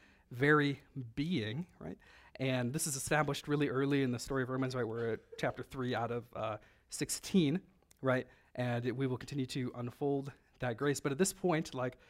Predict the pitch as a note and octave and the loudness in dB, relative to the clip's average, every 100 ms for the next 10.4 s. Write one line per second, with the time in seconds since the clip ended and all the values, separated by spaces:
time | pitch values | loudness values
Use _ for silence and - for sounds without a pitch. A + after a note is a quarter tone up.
0 | - - A#2 B2 C#3 C#3+ C#3 C#3 _ - | -20 -8 0 2 4 2 0 -2 _ -6
1 | B2 C#3+ D#3 D3+ C3+ C#3 C3 - A#2 A#2+ | 0 2 2 0 0 0 -2 -6 -4 -2
2 | A#2+ C3 D3+ D#3+ D#3+ - - A#2+ A#2 - | -2 0 4 4 4 0 -8 -6 -6 -8
3 | - G#2+ G#2+ G#2 - _ - A2+ B2 C#3 | -8 -8 -8 -10 -12 _ -8 -4 2 2
4 | C#3 B2+ - C3 A2+ C3 B2 A2+ A2 - | 2 -2 -4 -4 -4 -4 -4 -4 -8 -14
5 | _ A#2 A#2 B2+ C3 C3 A#2+ C3 C#3 - | _ -4 -2 0 0 0 -2 -4 -8 -12
6 | - - - G#2+ - - - - _ C#3 | -14 -14 -10 -10 -10 -18 -20 -20 _ -2
7 | C#3+ C#3+ C#3 C3+ C3 - _ _ - C3+ | 0 2 2 2 0 -6 _ _ -4 0
8 | B2+ B2+ B2 B2 E3+ D#3 A2 B2 - - | 2 0 0 2 2 2 -2 -4 -10 -14
9 | - G#2 B2 C#3 - B2 A#2 G#2 - - | -10 -6 -6 -6 -6 -4 -4 -4 -6 -4
10 | B2+ - - | -4 -4 -8